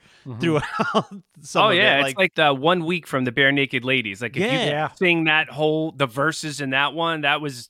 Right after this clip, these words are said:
Speaker 3: a challenge. Yeah,
Speaker 2: Yeah.
Speaker 3: sing, yeah, th-, definitely.
Speaker 1: And the,
Speaker 2: Yeah, I love
Speaker 1: the lyrics themselves are percussive in a way.
Speaker 2: Yeah.
Speaker 1: Little black backpack back. Like, it's,
Speaker 2: <laughs>
Speaker 1: it's like you're playing,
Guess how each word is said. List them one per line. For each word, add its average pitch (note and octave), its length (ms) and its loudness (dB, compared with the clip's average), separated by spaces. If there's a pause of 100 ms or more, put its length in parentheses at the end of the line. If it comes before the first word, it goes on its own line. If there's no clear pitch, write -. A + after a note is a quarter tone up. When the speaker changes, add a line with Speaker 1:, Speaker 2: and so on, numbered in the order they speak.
(140)
Speaker 3:
a B2+ 100 -8
challenge. G2+ 640 -8
Yeah, C#3 140 0
Speaker 2:
Yeah. A#2 80 -2
Speaker 3:
sing, C3+ 280 -6
yeah, C#3 240 0 (100)
th-, A#2 200 -16
definitely. G#2+ 480 -4 (180)
Speaker 1:
And F3 280 -2
the, F3+ 100 0
Speaker 2:
Yeah, F3 240 0
I C3+ 40 -2
love E3+ 340 -8 (140)
Speaker 1:
the C3+ 140 -4
lyrics F#3 440 -4
themselves D#3 920 -4 (400)
are D3 200 0
percussive C#3+ 1040 -6 (200)
in E3 200 0
a D3 80 0
way. C3+ 320 -2
Speaker 2:
Yeah. C#3+ 140 -10 (100)
Speaker 1:
Little F#3+ 400 -2
black F#3+ 480 -2
backpack F#3+ 880 -2
back. G3+ 460 0
Like, F3 260 0
it's, F#3+ 180 -4 (160)
Speaker 2:
<laughs> F#3+ 140 -12
Speaker 1:
it's G#3+ 260 0
like A#3+ 220 4
you're G#3+ 140 4
playing, G3+ 640 0